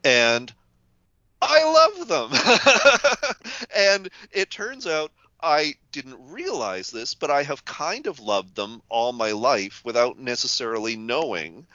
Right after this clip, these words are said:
that that's what they were. And, and so that has been a cool experience. So, um, some of them, I mean, uh, as you can probably tell, particularly with the child ballads, some of them are centuries old.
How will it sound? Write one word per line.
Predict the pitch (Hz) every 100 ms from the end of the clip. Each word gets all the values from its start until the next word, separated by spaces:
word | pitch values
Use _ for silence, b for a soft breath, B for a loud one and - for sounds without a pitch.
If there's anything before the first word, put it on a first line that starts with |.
| B B B _
that | 127 - _ -
that's | 113 -
what | 104
they | - 131
were. | 165 403 80 80 - _
And, | 151 151 156 156 156 156
and | 160 156
so | 156 170 160 151 _ 143
that | 151 156 175
has | 170 139
been | 131 120 120 120 120
a |
cool | _ - 123 110
experience. | 101 - 101 92 80 64
So, | - - 113 110 110 104 B B B _
um, | 127 123 117 117 117 _ _ _ _ _ _ - -
some | - 143 147
of | 156
them, | 143 -
I | 139
mean, | 135 - _
uh, | 139 131 _
as | 139 120
you | 117
can | 117
probably | 110 120 104 98
tell, | 107 95 85
particularly | - - - 240
with | 131
the | - 107 92 92
child | - 101 107
ballads, | 90 82 80 - -
some | 143 156
of |
them | 165 113
are | 98
centuries | - 107 - 95 90
old. | 82 80 - -